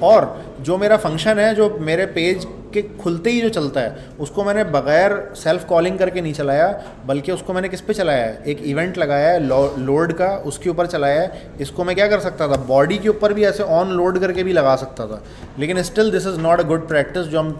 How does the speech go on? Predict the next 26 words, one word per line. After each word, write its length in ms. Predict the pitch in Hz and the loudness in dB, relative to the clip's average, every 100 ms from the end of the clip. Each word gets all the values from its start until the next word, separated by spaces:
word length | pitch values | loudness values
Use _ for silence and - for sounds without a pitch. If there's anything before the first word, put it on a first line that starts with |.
| - | 0
पहले 200 | 139 143 | 0 2
देख 200 | 135 135 | -2 -4
चुके 200 | 156 160 | -8 -6
हैं 140 | 170 - - - | -8 -10 -18 -10
कि 80 | 156 147 | -4 0
add 220 | 165 170 | 0 0
event 260 | 170 170 | 0 -2
listener 280 | 170 170 165 | -6 -6 -6
करना 280 | 151 151 160 | -4 -2 0
is 60 | 156 | 0
a 100 | 131 | -2
better 240 | 117 127 | -2 -6
practice। 420 | 107 104 117 - - - - - | -8 -12 -14 -16 -16 -18 -18 -8
ठीक 140 | 226 | -4
है 60 | 247 | -2
जी, 60 | 208 | -2
इंशाल्लाह 380 | 180 190 185 185 | 0 2 2 2
फिर 100 | 180 | 0
मुलाकात 400 | 165 143 160 160 | 0 4 4 4
रहेगी 220 | 156 165 | 0 2
आप 140 | 147 | 0
लोगों 180 | 151 156 | 0 -4
से 180 | 180 226 - - | -4 -8 -10 -10
next 220 | 139 131 - | -8 -8 -6
class 260 | 123 110 | -6 -6
में। 80 | 117 | -10